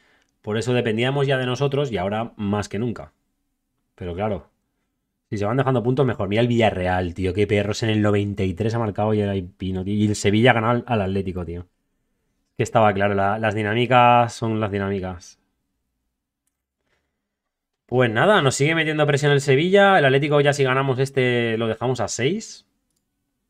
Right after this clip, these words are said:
Es un rival menos. El Mestalla ganando al Girona. Muy bien, oye, va a quedar ahí mitad tabla, ¿eh? Muy bien, muy bien, Mestalla, muy bien.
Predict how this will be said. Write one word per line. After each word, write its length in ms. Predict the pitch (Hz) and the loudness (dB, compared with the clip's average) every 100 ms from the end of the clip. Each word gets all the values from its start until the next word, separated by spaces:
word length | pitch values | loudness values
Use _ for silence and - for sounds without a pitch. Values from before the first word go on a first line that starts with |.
| _ | _
Es 120 | - 113 | -14 -8
un 80 | |
rival 260 | 104 107 101 | -4 0 0
menos. 400 | 98 127 185 - - | -2 -6 -8 -12 -6
El 200 | 110 101 | -4 -2
Mestalla 380 | 95 - 139 | -6 -4 0
ganando 240 | 165 156 160 | 0 0 0
al 100 | 101 | -2
Girona. 400 | 92 92 117 196 | -6 -6 -6 -6
Muy 200 | 131 85 | -8 -10
bien, 260 | 80 113 | -8 -4
oye, 220 | 135 165 98 | -2 -2 -4
va 100 | 92 | -4
a 40 | |
quedar 260 | 135 165 120 | 0 2 2
ahí 840 | 101 101 101 98 98 95 95 92 - _ _ - | 2 0 0 0 0 -2 -4 -8 -14 _ _ -6
mitad 260 | 107 101 | -4 -2
tabla, 480 | 92 123 165 87 82 | 0 0 0 -2 -4
¿eh? 160 | 113 190 - _ _ _ _ _ _ _ _ _ _ _ _ _ _ | -8 -10 -18 _ _ _ _ _ _ _ _ _ _ _ _ _ _
Muy 180 | 87 92 | -14 -12
bien, 460 | 90 82 104 160 123 | -10 -8 -8 -6 -8
muy 160 | 92 | -10
bien, 200 | 87 87 | -10 -10
Mestalla, 500 | 143 156 - 90 127 | -10 -12 -10 -8 -8
muy 220 | 143 104 95 | -6 -6 -8
bien. 600 | 85 95 143 135 90 | -10 -10 -10 -10 -12